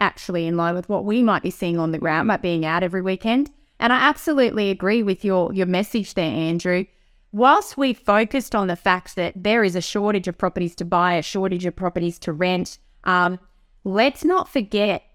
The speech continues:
the fundamentals and, and what that means. When you have a shortage of something, um, and yet you've got high demand, it means prices are likely to escalate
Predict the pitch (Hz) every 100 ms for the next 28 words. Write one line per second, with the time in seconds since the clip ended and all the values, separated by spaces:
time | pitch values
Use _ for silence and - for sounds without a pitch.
0 | _ 180 190 - 190 190 175 170 208 202
1 | 170 170 175 175 180 180 185 185 175 -
2 | 175 185 185 165 170 196 226 262 254 277
3 | 247 - 214 233 254 220 208 196 170 -
4 | 170 175 196 185 180 180 180 208 208 208
5 | 202 175 190 170 202 190 190 185 185 185
6 | 185 208 214 233 269 - - 175 190 -
7 | 170 190 208 185 180 175 180 - 185 180
8 | 185 - 180 165 - - 175 156 156